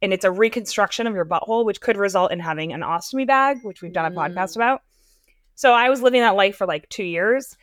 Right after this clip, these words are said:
Speaker 1: and, um, one day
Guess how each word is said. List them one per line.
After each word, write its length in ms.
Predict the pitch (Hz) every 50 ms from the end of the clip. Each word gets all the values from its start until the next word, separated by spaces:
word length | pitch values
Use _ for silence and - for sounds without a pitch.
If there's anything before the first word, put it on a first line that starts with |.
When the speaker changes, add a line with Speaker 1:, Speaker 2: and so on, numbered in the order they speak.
| _ _ _ _ _ _
Speaker 1:
and, 640 | 202 190 190 180 175 175 175 170 165 165 160 165 - - - _ _ _
um, 540 | - 185 170 160 151 147 135 123 117 160 175 _ _ _ _ _ _ _ _ _ _ _ _ _ _ _ _ _ _
one 440 | - 226 196 175 214 240 269 285 277
day 600 | 240 208 208 196 190 196 208 226 262 302 294